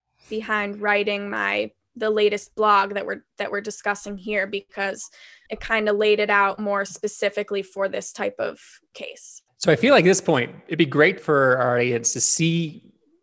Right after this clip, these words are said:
Speaker 2: everything behind this. So let's take the time to show some of the code, some of the things that are behind this project.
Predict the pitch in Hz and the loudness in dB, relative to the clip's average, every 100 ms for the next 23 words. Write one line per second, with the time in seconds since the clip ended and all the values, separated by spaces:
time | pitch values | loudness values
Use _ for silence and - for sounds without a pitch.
0 | - 143 151 165 151 147 131 123 117 113 | -4 2 4 6 6 4 0 0 0 -2
1 | 104 110 110 123 120 117 - - - - | -2 -4 -2 0 -2 -2 -8 -16 -20 -20
2 | _ _ _ - 143 - 185 180 170 165 | _ _ _ -4 -2 0 0 0 0 0
3 | 151 139 - 165 147 160 147 - 160 156 | 2 0 2 2 2 0 -2 0 2 2
4 | 151 147 143 135 143 139 131 131 120 135 | 2 -2 -4 -6 -4 -2 -2 -2 -4 -4
5 | 135 117 - 139 113 - | -6 -4 -2 -2 -2 -10